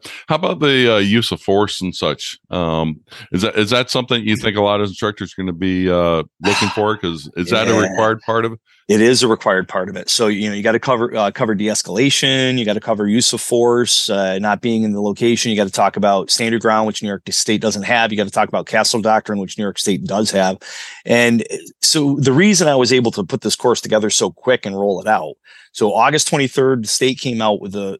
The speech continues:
Speaker 2: the, well, let me back it up. July thirteenth, I talked to my contact at D C G S. I said, "You guys are coming out with the course." They go, "Well, we're not. It's state troopers and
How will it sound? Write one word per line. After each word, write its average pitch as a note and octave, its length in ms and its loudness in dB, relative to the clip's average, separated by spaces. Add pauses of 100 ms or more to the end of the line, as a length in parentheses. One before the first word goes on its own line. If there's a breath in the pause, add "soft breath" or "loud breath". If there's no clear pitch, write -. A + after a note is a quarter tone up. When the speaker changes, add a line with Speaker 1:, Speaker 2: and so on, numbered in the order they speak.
Speaker 2:
the, G2 400 -8 (100)
well, G#2 240 2 (100)
let B2+ 120 2
me A#2+ 80 4
back G#2+ 260 0
it D#2+ 60 -10
up. C2 120 -8 (300 soft breath)
July D#3+ 320 4
thirteenth, D3+ 500 -2
I A2+ 100 2
talked A#2+ 240 -2
to - 40 -12
my G#2 100 -4
contact G2+ 520 -8
at - 40 -20
D E2 120 -12
C - 160 -6
G - 80 -14
S. - 260 -14 (180 loud breath)
I G2+ 60 -2
said, A2 180 2
"You B2 60 4
guys C#3 180 2
are B2+ 40 -2
coming C#3 200 2
out D3+ 100 4
with D#3 80 4
the E3 60 2
course." A#2 300 2
They G#2+ 60 -4
go, G#2+ 80 2
"Well, A2 140 4
we're C3+ 100 2
not. B2+ 340 2
It's - 320 -6 (160)
state C#3+ 260 0
troopers B2+ 540 2
and A#2 340 0